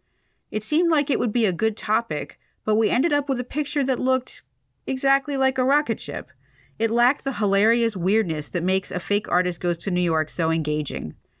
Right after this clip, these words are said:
Speaking of the rulebook, it is printed in such tiny type that even people with perfect vision may have trouble reading it.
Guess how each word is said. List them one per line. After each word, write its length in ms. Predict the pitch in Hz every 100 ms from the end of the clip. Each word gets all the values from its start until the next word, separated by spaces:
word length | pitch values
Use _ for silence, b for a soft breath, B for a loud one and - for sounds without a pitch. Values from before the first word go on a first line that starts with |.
| _ _ _
Speaking 460 | - - 302 349 320
of 100 | 226
the 120 | 190
rulebook, 480 | 214 277 170 160 -
it 120 | 202
is 120 | 220
printed 380 | - 294 285 285
in 100 | 214
such 320 | 185 247 240
tiny 380 | - - 240 240
type 380 | 226 233 175 156
that 120 | 170
even 300 | - 240 262
people 320 | - 269 269
with 160 | 220 -
perfect 360 | - 254 262 208
vision 400 | 208 190 160 160
may 180 | 175
have 180 | 190 180
trouble 320 | - 175 170
reading 260 | 165 165 156
it. 220 | 104 -